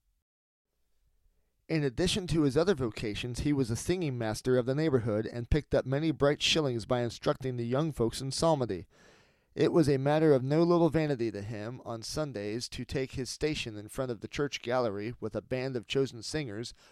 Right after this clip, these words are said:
where in his own mind he completely carried away the palm from the parson. Certain it is, his voice resounded far above all the rest of the congregation, and there are peculiar quavers still to be heard in that church,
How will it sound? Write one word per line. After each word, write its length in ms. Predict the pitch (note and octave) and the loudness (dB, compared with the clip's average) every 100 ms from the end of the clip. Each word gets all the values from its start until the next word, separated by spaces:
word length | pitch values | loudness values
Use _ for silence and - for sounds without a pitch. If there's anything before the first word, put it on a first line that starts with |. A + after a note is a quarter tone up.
| - | -8
where 180 | B2 C#3+ | -2 0
in 60 | D3 | 0
his 180 | D3 D3+ | 0 0
own 240 | F#3 D3 | 0 -2
mind 360 | G#2+ G2+ A#2 B2+ | -4 -6 -6 -6
he 120 | C3 | -8
completely 480 | - A2+ D#3+ A#2+ D3 | -10 -6 -4 -4 -4
carried 380 | - C#3 C3+ | -4 -2 0
away 260 | C3 D3 D3 | 2 2 2
the 180 | B2 A2 - | 0 -4 -4
palm 280 | E3 C#3 | -2 -2
from 140 | B2 B2+ | -6 -8
the 80 | B2+ | -4
parson. 480 | E3 D3+ - F2+ - _ _ _ _ _ _ _ _ _ _ _ _ _ _ _ _ _ | -2 -2 -6 -16 -20 _ _ _ _ _ _ _ _ _ _ _ _ _ _ _ _ _
Certain 420 | - - G3 E3+ | -8 4 6 6
it 100 | C3 | 0
is, 300 | A#2+ C3 C#3 | 2 2 2
his 220 | - C#3+ A2 | 2 0 2
voice 360 | C3+ C#3+ C3 | 4 4 4
resounded 540 | B2 - D3 C#3 C3 - | -2 0 0 0 -2 0
far 280 | D#3+ F3 | 4 6
above 260 | C#3 A#2+ A2+ | 6 4 4
all 160 | A#2+ A#2 | 4 4
the 100 | A2 | 2
rest 340 | A#2 D#3+ - | 4 2 2
of 120 | A#2 | -4
the 80 | A#2 | -4
congregation, 800 | - A#2 G#2 G2+ G#2+ A2 D3 C#3+ - _ - | -4 -6 -6 -6 -4 -2 -2 -4 -10 _ -4
and 280 | D#3 F3 D3 | 2 4 6
there 100 | C#3+ | 6
are 140 | C#3 | 4
peculiar 480 | - C3+ - D#3 B2+ | 2 0 6 6 6
quavers 480 | - D#3+ E3+ B2+ A#2+ | 4 4 6 4 2
still 340 | - E3 E3+ | 2 4 6
to 120 | - B2+ | 4 0
be 140 | B2 | -2
heard 360 | A#2 E3+ D3+ B2 | 2 6 6 4
in 100 | A#2 | 0
that 200 | A#2 - | -2 -2
church, 400 | - A#2+ C3+ | 0 2 2